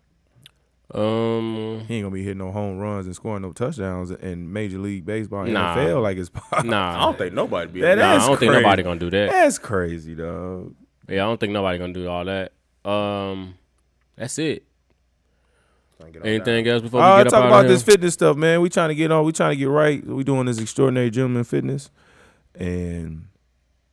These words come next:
Speaker 2: I ain't gonna lie, this Stepmaster right here. It, uh, so we keep track of each other on our little, on our little watches,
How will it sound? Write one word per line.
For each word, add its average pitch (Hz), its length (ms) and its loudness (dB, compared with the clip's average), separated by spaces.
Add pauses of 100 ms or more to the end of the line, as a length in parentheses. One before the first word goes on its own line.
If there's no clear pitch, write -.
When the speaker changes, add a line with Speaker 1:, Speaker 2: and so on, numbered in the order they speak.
(520)
Speaker 2:
I 131 160 0
ain't 135 60 2
gonna 120 100 2
lie, 123 180 6
this 120 160 0
Stepmaster 117 640 2
right 110 240 4
here. 120 360 0 (880)
It, 107 220 -4
uh, 104 320 2
so 117 160 0
we 120 140 2
keep 120 220 -2
track 131 280 2
of 120 80 -4
each 110 260 -4
other 110 240 2
on 104 220 0
our 104 140 0
little, 98 380 2
on 104 160 -4
our 101 100 0
little 95 280 0
watches, 101 640 0